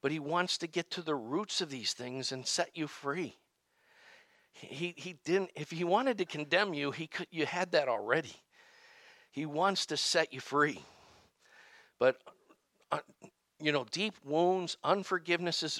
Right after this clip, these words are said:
bitterness, these things got, you've got to get through them, and you've got to get some counsel and read the right books and get some guidance how to get through them. And if that's holding you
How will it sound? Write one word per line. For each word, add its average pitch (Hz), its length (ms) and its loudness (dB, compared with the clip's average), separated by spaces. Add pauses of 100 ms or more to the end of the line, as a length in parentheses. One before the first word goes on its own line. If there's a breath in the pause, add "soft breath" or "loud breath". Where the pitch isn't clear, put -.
bitterness, 165 460 2
these 190 300 -4
things 170 280 0
got, 139 360 0
you've 160 200 -8
got 175 220 -4
to 160 60 -8
get 156 200 0 (220)
through 156 300 -2
them, 101 260 -8
and 120 120 -8
you've 120 100 -10
got 143 180 0
to 147 40 -12
get 147 160 -6
some 131 140 -4
counsel 147 580 -2
and 90 120 -4 (260 loud breath)
read 131 160 -6
the 139 80 -2
right 135 260 4
books 147 300 4
and 104 100 -10
get 143 140 -2
some 135 160 0
guidance 143 460 2
how 139 140 4
to 131 100 2
get - 240 -10
through 101 220 -14
them. - 180 -14 (1400 soft breath)
And 104 100 -4
if - 120 -6
that's 180 240 10
holding 185 320 6
you 156 140 0